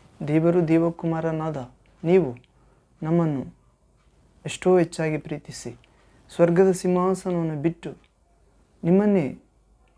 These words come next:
ತಗ್ಗಿಸಿಕೊಂಡು ಮಾನವಾಕಾರದಲ್ಲಿ, ಶಾಪ ಸ್ವರೂಪದಲ್ಲಿ ಕಾಣಿಸಿಕೊಂಡಿರಿ ಸ್ವಾಮಿ, ನಿಮ್ಮನ್ನೇ ಬರಿದು ಮಾಡಿಕೊಂಡಿರಿ. ಹೌದು ಪ್ರಭುವೇ, ನಾವು ಕೂಡ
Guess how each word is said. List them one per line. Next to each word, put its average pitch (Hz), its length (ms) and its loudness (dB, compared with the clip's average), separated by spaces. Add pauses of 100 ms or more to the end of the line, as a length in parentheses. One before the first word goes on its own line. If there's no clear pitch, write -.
(340)
ತಗ್ಗಿಸಿಕೊಂಡು 160 920 -4 (420)
ಮಾನವಾಕಾರದಲ್ಲಿ, 135 1080 -2 (920)
ಶಾಪ 175 320 2 (520)
ಸ್ವರೂಪದಲ್ಲಿ 131 840 -2 (1400)
ಕಾಣಿಸಿಕೊಂಡಿರಿ 170 720 0
ಸ್ವಾಮಿ, 113 480 -8 (180)
ನಿಮ್ಮನ್ನೇ 170 380 2
ಬರಿದು 156 340 -2
ಮಾಡಿಕೊಂಡಿರಿ. 139 680 -6 (960)
ಹೌದು 135 180 -4
ಪ್ರಭುವೇ, 143 420 -4 (480)
ನಾವು 180 200 2
ಕೂಡ 143 240 -4